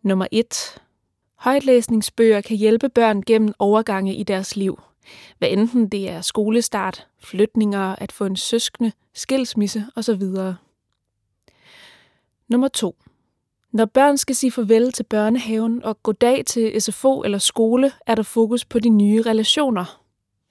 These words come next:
Alt det der med læring skal nok komme. Nummer tre. Karen Vad Bruns datter glædede sig til at starte i skole, men hun var lidt nervøs over det her med at blive lagt i lænker,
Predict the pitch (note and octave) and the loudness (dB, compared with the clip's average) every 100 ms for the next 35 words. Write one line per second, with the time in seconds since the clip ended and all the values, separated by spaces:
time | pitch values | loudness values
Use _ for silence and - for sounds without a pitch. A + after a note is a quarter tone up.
0 | _ - A#3 A#3+ - G#3 G3+ G3 G3 G3 | _ 0 2 2 -2 -4 -4 -4 -4 -2
1 | G3 G3 G#3+ A3 - G3+ F#3+ - - G3 | -2 0 0 -2 -4 -6 -6 -8 -10 -8
2 | F#3 F#3+ - _ _ _ _ _ _ _ | -6 -8 -10 _ _ _ _ _ _ _
3 | - A3+ A#3 B3+ - G3+ _ - _ _ | 0 2 2 -2 -6 -10 _ -20 _ _
4 | _ _ _ _ - A#3 B3 C4 A#3+ A3+ | _ _ _ _ -2 2 2 4 4 4
5 | D4 D4 - - G#3+ A3 A#3 A3 G3+ G#3 | 0 0 0 0 2 2 -2 -2 0 0
6 | A3 G#3+ - F#3+ - G3 G3 F3+ F#3+ - | 0 -4 -8 -8 -8 -8 -6 -6 -6 -6
7 | G3 F#3+ G3 - - - - - A#3+ B3 | -6 -4 -4 -6 -20 -20 -20 -2 0 2
8 | C#4 C4+ C4+ C#4+ C#4+ E4+ D#4+ C#4 C4+ C4 | 2 4 4 4 2 0 0 0 0 0
9 | - - B3 A#3+ G#3 G3+ - A#3+ A#3 A#3 | -2 -2 0 2 2 0 -2 -2 0 0
10 | A3+ A#3 G#3 F#3+ G3 - A3 G#3+ A3 C#4 | 0 -2 -2 -2 -6 -6 -2 2 2 2
11 | D#4 D4 | 0 -4